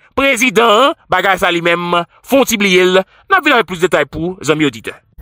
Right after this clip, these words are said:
Yon lòt bò, zanmi oditè, fò nou di tout, genyen, ebyen, la ensidan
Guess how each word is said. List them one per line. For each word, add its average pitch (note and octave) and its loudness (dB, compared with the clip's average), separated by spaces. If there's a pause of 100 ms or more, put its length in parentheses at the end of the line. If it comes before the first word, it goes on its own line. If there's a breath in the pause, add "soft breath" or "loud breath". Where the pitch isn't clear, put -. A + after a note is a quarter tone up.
(520 loud breath)
Yon E4 2
lòt F4 0
bò, D#4+ 2
zanmi E4 -2
oditè, D4 0
fò D#4+ 2
nou E4 -4
di D#4+ 0
tout, G4 4 (380 soft breath)
genyen, G4 0 (420)
ebyen, E4+ 0
la C#4+ 4 (220)
ensidan F#4+ 0